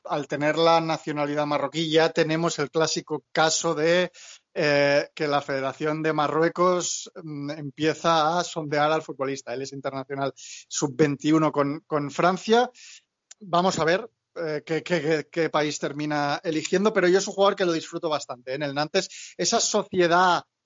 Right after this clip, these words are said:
Lusá, eh, Blas en, en el sector más derecho del ataque del, del Nantes me parece muy, muy estimulante porque son dos zurdos de, de buena técnica, eh, Blas con más uno contra uno y con, y con gol, Lusá, como dices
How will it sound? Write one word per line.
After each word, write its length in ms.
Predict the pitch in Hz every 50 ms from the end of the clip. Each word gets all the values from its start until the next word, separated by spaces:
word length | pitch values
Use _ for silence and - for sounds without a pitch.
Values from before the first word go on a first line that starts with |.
| _ - 196
Lusá, 800 | 175 170 165 160 135 143 165 170 180 175 170 170 170 170 170 - -
eh, 180 | 180 156 151 139 131
Blas 560 | - 160 156 156 165 185 208 214 - - - - -
en, 580 | 196 165 156 151 147 143 143 143 143 143 147 _
en 300 | - 175 160 156 151 147
el 160 | 151 147 143 -
sector 580 | - 156 147 - _ _ - 170 170 160 165
más 320 | 160 160 165 165 160 139 135
derecho 420 | 160 160 147 156 147 - - 156
del 140 | 151 143 143
ataque 320 | 143 139 147 143 - 147
del, 280 | 143 139 139 135 143 151 _
del 160 | - 151 147
Nantes 680 | 143 156 170 180 175 214 208 208 - - - - - _
me 100 | - -
parece 300 | 151 165 151 151 - 185
muy, 240 | 175 175 175 170 151 135 156 -
muy 220 | 190 175 165 165 156
estimulante 520 | 147 - - 147 139 131 147 156 139 139
porque 200 | 123 123 127 127
son 180 | - - 139 139
dos 240 | 143 147 - - -
zurdos 380 | 160 151 147 143 139 135 123
de, 220 | 135 135 135 139 - -
de 60 | 131
buena 260 | 127 135 143 135 127
técnica, 600 | - 151 151 147 147 156 151 - 160 160 160 151 - - - - - - -
eh, 180 | 165 151 139 135
Blas 400 | 127 151 151 151 156 160 156 -
con 200 | - 156 147 143
más 240 | 147 151 156 - -
uno 160 | 156 151 151
contra 360 | - 151 147 143 - 135 139
uno 260 | 143 147 147 147 147 143
y 80 | 139
con, 320 | - 143 139 131 135 139 - -
y 100 | 165 151
con 220 | - 151 139 139
gol, 320 | 143 165 175 190 202 190 - - - - -
Lusá, 480 | - 185 170 165 156 139 160 175 180 175
como 240 | 175 165 160 160 156
dices 560 | 160 170 160 - 180 160 151 139 - - -